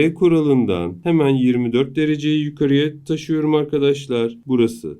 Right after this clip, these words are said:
yirmi dört derece oldu. İkizkenar üçgen olduğu için yüz seksenden yirmi dördü çıkardığımda yüz elli altı derece. Bunu da ikiye böldüğümde arkadaşlar her birine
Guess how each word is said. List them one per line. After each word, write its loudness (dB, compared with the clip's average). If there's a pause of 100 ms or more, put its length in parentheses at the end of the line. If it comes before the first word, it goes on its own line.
yirmi -4
dört -2
derece -2
oldu. -4
İkizkenar 0
üçgen 0
olduğu 2
için -4 (100)
yüz -6
seksenden 0
yirmi 2
dördü 0
çıkardığımda -2
yüz -2
elli 2
altı -2
derece. -2
Bunu 2
da 2
ikiye -2
böldüğümde -2
arkadaşlar -10
her -4
birine -4